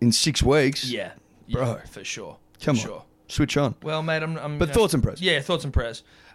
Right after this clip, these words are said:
Speaker 2: Um, and then Israel Adesanya and Anderson Silva.
Speaker 1: Israel's dope.
Speaker 2: Yeah, he's pretty cool. I like it. He's a good style of a bloke.
Speaker 1: Yeah.
Speaker 2: Um,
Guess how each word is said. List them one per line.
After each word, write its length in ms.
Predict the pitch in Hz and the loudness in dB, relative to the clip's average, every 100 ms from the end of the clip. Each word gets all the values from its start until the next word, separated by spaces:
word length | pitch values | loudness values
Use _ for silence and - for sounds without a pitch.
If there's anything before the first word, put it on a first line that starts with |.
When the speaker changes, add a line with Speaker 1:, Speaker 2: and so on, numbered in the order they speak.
| - | -6
Speaker 2:
Um, 540 | 139 139 135 135 127 110 - - | -2 0 2 0 -2 -10 -20 -12
and 120 | 139 | -2
then 100 | 147 | 0
Israel 280 | 147 135 143 | 0 2 2
Adesanya 640 | 135 123 - 131 131 127 | 0 -2 -4 -4 -2 -2
and 140 | 120 120 | -2 -4
Anderson 320 | 120 120 123 | -4 -6 -12
Silva. 600 | 110 123 120 117 117 110 - - - - _ - | -12 -10 -8 -4 -4 -4 -12 -20 -20 -20 _ 2
Speaker 1:
Israel's 460 | 143 151 160 131 | 4 6 4 2
dope. 420 | 101 120 117 98 - _ | 4 6 6 4 -4 _
Speaker 2:
Yeah, 160 | - 143 | -4 -2
he's 100 | 127 | -2
pretty 200 | - 120 | -6 -8
cool. 340 | 127 113 104 - | -10 -10 -10 -6
I 60 | |
like 220 | 139 139 135 | -2 -2 -2
it. 60 | |
He's 100 | 139 | -8
a 40 | 135 | -6
good 140 | 139 | -6
style 360 | - 117 104 113 | -6 -8 -8 -10
of 80 | |
a 40 | 107 | -14
bloke. 320 | 98 104 98 - _ - | -14 -12 -14 -18 _ -2
Speaker 1:
Yeah. 320 | 113 110 95 - _ _ _ _ - | 2 4 2 -2 _ _ _ _ -14
Speaker 2:
Um, 420 | 107 110 107 101 | -8 -6 -6 -10